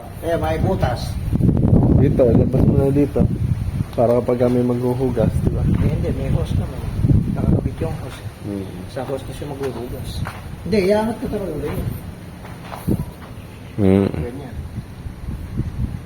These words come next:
Speaker 1: Tapos yung, eh, tatamaan din, eh. Bukas, eh.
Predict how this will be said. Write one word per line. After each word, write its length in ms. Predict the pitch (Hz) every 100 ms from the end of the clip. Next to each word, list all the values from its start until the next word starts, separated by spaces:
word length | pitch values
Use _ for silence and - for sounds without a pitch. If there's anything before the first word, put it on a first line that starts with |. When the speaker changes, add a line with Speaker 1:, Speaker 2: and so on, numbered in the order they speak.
| -
Speaker 1:
Tapos 220 | - - - 131
yung, 120 | 117 - - 123
eh, 80 | -
tatamaan 480 | 143 135 143 143 139
din, 160 | 165 147
eh. 100 | - 85 - - 127
Bukas, 320 | 131 131 143 143
eh. 200 | 151 160